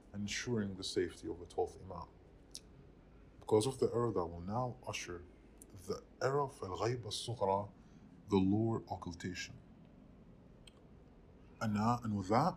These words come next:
we are done with episode six, Death of Al-Hasan Al-Askari. But before jumping into Al-Ghayb Al-Sughra, I will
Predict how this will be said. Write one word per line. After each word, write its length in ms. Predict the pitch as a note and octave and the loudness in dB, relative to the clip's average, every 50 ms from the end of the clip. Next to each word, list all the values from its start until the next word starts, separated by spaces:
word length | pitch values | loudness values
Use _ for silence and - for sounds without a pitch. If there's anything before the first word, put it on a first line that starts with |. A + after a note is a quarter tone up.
| - - - | -4 -4 2
we 140 | A2+ A#2 | 4 6
are 100 | G#2+ G2+ | 6 6
done 280 | G2 - A2 A#2 A2+ - | 4 2 0 -2 -2 -2
with 120 | G2+ - | -2 0
episode 440 | G#2+ A#2 A2+ - A#2+ - B2+ B2 - | 0 -2 -2 -2 -6 -6 -6 -6 -6
six, 540 | - - - G2+ F#2+ - - - - - - - - - - - - - | -6 -2 -2 -2 0 0 -2 -4 -4 -6 -8 -14 -20 -20 -20 -20 -6 0
Death 200 | G#2+ G#2 - - | 0 0 0 0
of 100 | G2+ - - | -6 -4 -2
Al-Hasan 440 | F#2 F2+ - - - - - F#2+ F#2 F#2 | -2 -2 -2 -4 -6 -6 -8 -8 -10 -10
Al-Askari. 540 | F#2 G2 - - - - - - - - - - - - - - - - - - - - - - - - - - - - - - - G2 | -10 -10 -12 -12 -14 -14 -16 -16 -18 -20 -20 -20 -20 -20 -20 -20 -20 -20 -20 -20 -20 -20 -20 -20 -20 -18 -18 -16 -16 -16 -18 -16 2 4
But 260 | G2 - - - - | 4 4 4 0 -4
before 320 | - G#2 - - D3+ E3 E3 | -6 -6 -6 -4 -6 -6 -4
jumping 460 | - - A#2 A#2 A2 - - A2 A2 | -4 -4 -6 -6 -6 -6 -8 -6 -6
into 180 | G#2+ - - | -6 0 2
Al-Ghayb 380 | G#2 G2+ G2+ G2+ G2+ G2+ G2+ A2 | 2 2 4 2 0 0 -2 -2
Al-Sughra, 500 | G2+ - - - F#2+ F#2 F#2+ F2+ F#2 F#2 - - - - | -4 -6 -6 -8 -8 -8 -6 -6 -8 -8 -10 -14 -12 -4
I 160 | - A2+ A#2+ B2 | -2 -2 -2 0
will 160 | B2 G#2+ | -2 -4